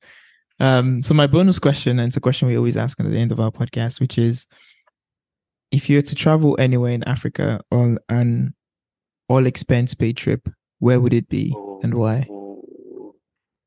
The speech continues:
Speaker 2: Is this personal or business?
Speaker 1: A-, anything. You can go for business. You can go for personal. Like, you have, you have a ticket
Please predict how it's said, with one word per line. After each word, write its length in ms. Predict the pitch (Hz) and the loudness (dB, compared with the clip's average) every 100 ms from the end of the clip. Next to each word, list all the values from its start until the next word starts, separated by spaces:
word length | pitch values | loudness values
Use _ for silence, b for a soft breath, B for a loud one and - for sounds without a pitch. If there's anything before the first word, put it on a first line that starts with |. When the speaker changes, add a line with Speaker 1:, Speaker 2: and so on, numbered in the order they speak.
| _ _ _ _ _ _ | _ _ _ _ _ _
Speaker 2:
Is 80 | 107 | -6
this 140 | 113 - | -6 0
personal 360 | 117 147 208 | 0 0 2
or 160 | 190 120 | 2 2
business? 400 | 98 110 95 90 - _ _ _ _ _ - | 0 -2 -4 -10 -16 _ _ _ _ _ -2
Speaker 1:
A-, 300 | 170 - - | 0 2 0
anything. 520 | 311 330 175 139 131 | 2 2 2 2 0
You 100 | 147 | 2
can 160 | 160 | 2
go 140 | 143 160 | 4 2
for 160 | 156 | 2
business. 520 | 131 147 165 165 165 151 | 2 2 2 2 2 0
You 60 | |
can 140 | 143 135 | -4 0
go 140 | 123 | 0
for 120 | 127 | -2
personal. 680 | 123 131 131 - 113 110 135 - _ | -4 -4 -4 -4 -6 -6 -8 -14 _
Like, 380 | - 107 - - _ _ | -12 -12 -14 -20 _ _
you 160 | - 131 | 0 2
have, 260 | 147 131 110 | 4 2 2
you 100 | 127 | 2
have 160 | 156 147 | 2 2
a 60 | |
ticket 360 | 131 156 - 147 | -2 -4 -4 -4